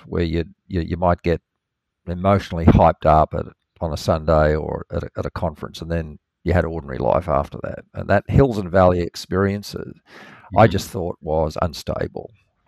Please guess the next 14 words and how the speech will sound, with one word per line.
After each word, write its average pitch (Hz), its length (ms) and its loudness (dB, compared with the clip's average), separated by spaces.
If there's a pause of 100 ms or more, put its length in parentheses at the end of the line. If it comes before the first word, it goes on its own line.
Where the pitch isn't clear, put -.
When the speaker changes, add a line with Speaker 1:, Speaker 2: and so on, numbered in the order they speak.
(120)
Speaker 1:
And 98 120 0
I - 20 0
wished 127 300 -2
I 92 100 6
had 98 160 8
a 85 60 0
God 82 260 4
who 87 100 4
was 76 140 -8
everywhere. - 680 -10 (840)
Speaker 2:
Yeah, 120 160 2
so 131 180 2
that 107 240 0
dualism, 107 800 0